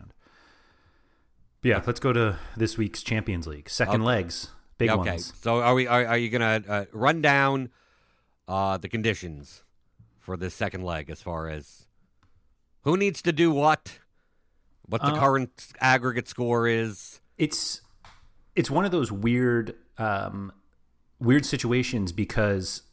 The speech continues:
Speaker 1: it's not like any of them are, like, nobody's
Speaker 2: Nobody's
Speaker 1: really has to go
Speaker 2: desperate.
Speaker 1: crazy.
Speaker 2: Right. No, no one's desperate, desperate.
Speaker 1: Right, right. So, um,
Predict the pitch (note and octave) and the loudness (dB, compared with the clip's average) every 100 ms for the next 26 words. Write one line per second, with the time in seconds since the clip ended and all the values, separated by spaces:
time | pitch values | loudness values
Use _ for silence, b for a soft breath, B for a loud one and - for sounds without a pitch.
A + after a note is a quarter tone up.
0 | _ _ - - B2 C3+ D3+ - B2+ A#2 | _ _ -6 0 4 4 2 -2 -2 -2
1 | - - - - _ _ - B2 C#3+ C3 | -4 -12 -18 -20 _ _ -6 0 4 4
2 | G#2 G2+ G2+ G2 F#2+ F#2+ - G2+ F#2+ F#2 | 4 2 0 0 -2 -6 -6 -2 -2 -2
3 | F2+ F2 - - - - - _ _ _ | -2 -4 -8 -16 -20 -20 -20 _ _ _
4 | _ _ _ _ - A#2 A2+ D#3 D#3 C3 | _ _ _ _ -2 2 4 4 4 2
5 | - - - - - C3 A2 D#3+ - C#3+ | -4 -12 -20 -20 -18 -12 0 6 8 8
6 | B2 D3 C#3 C3+ C#3 C#3+ C#3 C#3+ D#3+ - | 8 6 6 4 2 4 4 2 -2 -6
7 | - A#2+ A#2 A#2+ D#3 E3+ F3+ A#2 G2 C3+ | -6 0 2 4 4 4 4 2 4 4
8 | A2+ G2 - D#2 - - - - - - | 2 -6 -6 -10 -12 -18 -20 -20 -20 -14
9 | E2+ A2 G2+ C#2 - - F#2+ D2 b b | 2 4 4 -2 -8 -4 -2 -4 b b
10 | b b - A#2+ A2+ A2 A2 G2+ - A2+ | b b -2 2 4 4 0 -2 0 4
11 | G#2 G2 F#2+ G2 | 4 4 0 -4